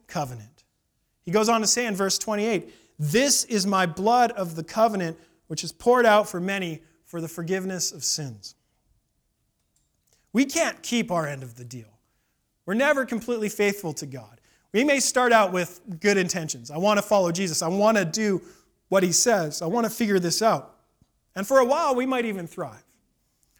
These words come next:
But then we start feeling conflicted. We want things on our own terms. We want to keep one foot in and one foot out. We want what we want, and we want a way to have what we want. And we become half faithful at best. And that's why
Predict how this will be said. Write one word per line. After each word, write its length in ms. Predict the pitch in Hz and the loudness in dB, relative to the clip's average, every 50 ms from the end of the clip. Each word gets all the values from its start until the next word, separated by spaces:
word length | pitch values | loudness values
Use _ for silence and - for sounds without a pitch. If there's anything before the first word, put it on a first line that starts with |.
| _ _ | _ _
But 60 | - 226 | 0 0
then 80 | 330 | 2
we 80 | 294 247 | 2 0
start 240 | - - 247 226 233 | 0 0 -2 -2 -2
feeling 300 | - 226 214 208 190 175 | -4 -4 -4 -4 -4 -6
conflicted. 640 | - 185 175 - - - - 269 269 _ - 127 - _ _ _ _ _ _ _ _ _ _ _ | -8 -10 -12 -12 -12 -10 -10 -10 -10 _ -18 -20 -20 _ _ _ _ _ _ _ _ _ _ _
We 100 | 151 175 | -2 -2
want 300 | 180 190 240 247 233 233 | 0 2 2 2 2 0
things 280 | 233 - 240 233 214 226 | -2 -2 -2 0 0 0
on 100 | 220 208 | 0 2
our 100 | 202 208 | 2 0
own 120 | 202 202 | 0 0
terms. 360 | - 262 277 285 254 208 240 | 0 2 2 2 2 2 0
We 60 | 226 | 0
want 120 | 226 240 240 | 0 0 -2
to 40 | 220 | -2
keep 180 | - 247 208 | -4 -6 -6
one 220 | 190 220 240 247 220 | -4 -4 -4 -4 -4
foot 240 | - - 190 202 - - | -6 -8 -10 -10 -8 -6
in 240 | 254 277 262 247 | -4 -2 -2 0
and 100 | 220 202 | 0 0
one 160 | 214 220 220 214 | 0 0 -2 -2
foot 500 | - - - - _ - - 226 220 226 - | -6 -12 -20 -20 _ -2 -2 -2 -2 -2 2
out. 320 | 226 269 294 285 262 190 | 4 6 8 8 6 4
We 140 | 196 214 220 | 4 2 4
want 300 | 196 214 262 294 262 214 | 4 4 4 4 4 2
what 180 | 214 226 196 196 | 0 0 0 0
we 100 | 202 190 | 0 0
want, 360 | 175 185 254 302 302 262 220 | 2 2 4 4 4 2 2
and 100 | 220 202 | -2 -2
we 100 | 196 190 | 0 0
want 280 | 185 214 269 277 262 262 | 0 2 2 0 0 0
a 80 | 214 | -2
way 280 | 196 190 220 262 269 269 | 0 2 4 6 6 6
to 80 | 233 226 | 6 4
have 360 | 196 240 285 302 285 214 185 | 0 0 0 0 0 -2 -2
what 180 | 180 170 170 | -4 -4 -6
we 140 | 139 147 143 | -8 -10 -10
want. 220 | 127 127 123 113 101 104 _ _ _ _ _ _ _ _ _ _ _ _ _ _ _ _ _ _ _ _ _ _ _ _ _ _ _ _ _ _ _ | -10 -12 -14 -18 -20 _ _ _ _ _ _ _ _ _ _ _ _ _ _ _ _ _ _ _ _ _ _ _ _ _ _ _ _ _ _ _ _
And 100 | - 180 | -8 -4
we 100 | 196 214 | -2 -2
become 360 | 208 240 220 226 233 269 247 240 | -2 -2 -4 -2 0 0 0 -2
half 460 | 202 - 214 240 247 262 - - - | -4 -4 -2 -2 -2 -2 -4 -6 -6
faithful 460 | 240 240 220 208 - - 185 170 160 | -4 -4 -4 -6 -6 -8 -8 -6 -6
at 140 | 147 135 143 | -8 -10 -14
best. 560 | 147 127 113 - _ - - - - - _ _ _ _ _ _ _ _ _ _ _ _ _ _ _ _ _ _ - | -16 -18 -18 -20 _ -20 -20 -20 -20 -20 _ _ _ _ _ _ _ _ _ _ _ _ _ _ _ _ _ _ -2
And 80 | 170 | 2
that's 280 | 202 262 302 277 - 302 | 4 4 4 4 4 4
why 280 | 277 254 240 220 202 | 6 6 6 4 2